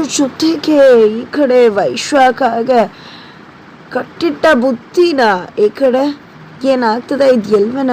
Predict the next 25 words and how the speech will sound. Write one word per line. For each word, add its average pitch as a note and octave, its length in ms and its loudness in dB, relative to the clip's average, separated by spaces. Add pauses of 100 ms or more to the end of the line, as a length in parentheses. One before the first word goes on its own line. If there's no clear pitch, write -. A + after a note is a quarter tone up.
ಕೂಡ A#3 260 0 (180)
ತಿಳ್ಕೊಬೇಕು A#3 580 -2
ಅಂದ್ರೆ G#3+ 340 0
ಈಗಲೇ G#3+ 360 0
ನಮ್ಮ A3 220 2
ಈ G3 100 -4
ಚಾನಲ್ನ F#3+ 540 -8
ಸಬ್ಸ್ಕ್ರೈಬ್ G#3 560 -4
ಮಾಡಿ, G3+ 340 0
ಹಾಗೆ G3+ 460 0
ಈ G3+ 120 -4
ಒಂದು F#3+ 220 -4
ವಿಡಿಯೋವನ್ನ G3 840 -2 (260)
ಪೂರ್ತಿಯಾಗಿ A#3 520 -2
ನೋಡಿ. G#3 280 -4 (600)
ಇಲ್ಲಿ C#4+ 220 4
ಮಾನ್ಯತಾ C#4+ 600 2
ಜಬರ್ದಸ್ತಾಗಿ A#3+ 960 0
ಪ್ಲಾನ್ G3 380 -2
ಮಾಡಿದ್ದು F#3+ 360 -8 (720)
ಎಲ್ಲವೂ D#4 560 0
ಕೂಡ C4+ 300 0 (840)
ಅವ್ರು B3+ 240 2 (120)
ಅನ್ಕೊಂಡಾಗೆ A#3+ 720 -2
ನಡೀತಿತ್ತು, G#3 800 -2